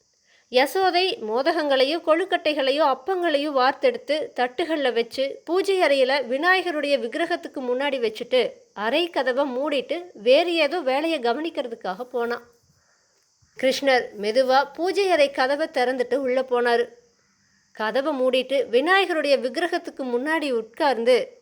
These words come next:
அவருடைய தட்டுல இருந்தவற்றையெல்லாம் ஒவ்வொன்னா எடுத்து விநாயகர் கிட்ட கொடுத்து,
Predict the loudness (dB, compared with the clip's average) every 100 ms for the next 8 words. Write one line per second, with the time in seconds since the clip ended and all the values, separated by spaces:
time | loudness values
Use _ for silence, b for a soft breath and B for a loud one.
0 | _ 4 4 2 0 -2 0 -2 0 0
1 | 0 -2 -2 -2 0 0 2 2 -2 -6
2 | -8 0 0 2 -2 2 2 4 2 2
3 | 2 0 B B B -2 2 4 4 0
4 | -4 -4 -4 -2 -4 2 2 2 -2